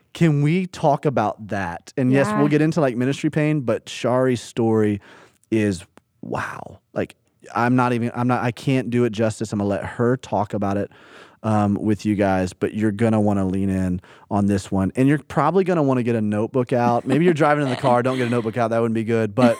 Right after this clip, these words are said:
Speaker 2: <laughs>
Speaker 1: maybe go back and listen to this, because what they say, man, I, like, archive this away. I mean,
Speaker 2: Yeah.
Speaker 1: take notes, archive it, because they just are able to communicate it in such a powerful way that, um, I think it's gonna be really helpful in building your faith as you're walking through whatever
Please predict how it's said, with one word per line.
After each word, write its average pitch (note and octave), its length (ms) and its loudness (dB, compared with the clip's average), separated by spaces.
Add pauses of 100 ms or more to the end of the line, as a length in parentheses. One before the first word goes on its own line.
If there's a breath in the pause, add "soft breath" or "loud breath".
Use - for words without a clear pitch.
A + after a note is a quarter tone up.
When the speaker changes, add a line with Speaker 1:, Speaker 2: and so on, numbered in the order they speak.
(140)
Speaker 2:
<laughs> B3+ 160 -2
Speaker 1:
maybe D3+ 240 4
go C#3+ 180 2
back A2 300 0
and C#3 100 0
listen B2 120 -2
to C3+ 100 0
this, A#2+ 80 -4
because A#2 360 -2
what B2+ 220 0
they F#3 160 2
say, B2 560 0 (460 loud breath)
man, B2 280 2
I, B2 100 0
like, A#2 280 0 (140)
archive C#3 340 2
this A#2 160 -4
away. G#2 300 -2
I F2 40 -4
mean, A2 240 -4 (120)
Speaker 2:
Yeah. F#3+ 160 -4
Speaker 1:
take D3 240 0
notes, B2+ 400 0
archive A#2 400 0
it, G#2+ 60 -4
because A2+ 260 -2
they C3 80 2
just D3+ 220 -2 (100)
are A#2 160 0
able C#3 240 2
to C#3 80 2
communicate B2+ 420 0
it A2+ 60 0
in G#2+ 80 -6
such - 160 -6
a B2 40 -4
powerful G#2+ 540 -2
way G#2 380 0 (420 loud breath)
that, G#2 560 2
um, G#2 480 0
I G2 160 -6
think E3 220 -2
it's F3 80 -4
gonna F3 140 2
be - 20 4
really C3+ 180 4
helpful A2+ 380 -2
in G#2 80 -2
building G#2+ 240 0
your G#2 100 -2
faith G#2 300 -2
as G2 100 -4
you're G#2 80 0
walking G2 320 0
through G#2 180 -2
whatever G2 400 0